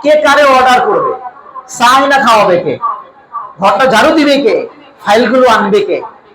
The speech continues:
মাঠ পর্যায়ে গিয়ে কাজ করবে কে?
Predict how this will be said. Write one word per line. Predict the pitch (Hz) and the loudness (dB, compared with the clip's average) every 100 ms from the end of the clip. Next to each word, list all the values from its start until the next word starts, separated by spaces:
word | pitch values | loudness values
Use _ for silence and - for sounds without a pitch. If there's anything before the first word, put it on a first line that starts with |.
| _ - - _ _ - | _ -20 -20 _ _ -4
মাঠ | - 247 233 | -2 0 0
পর্যায়ে | 226 214 220 196 | 0 2 2 2
গিয়ে | 208 | 2
কাজ | 208 220 - | 0 -2 -2
করবে | - 190 180 175 | -2 -2 0 -2
কে? | 135 | -4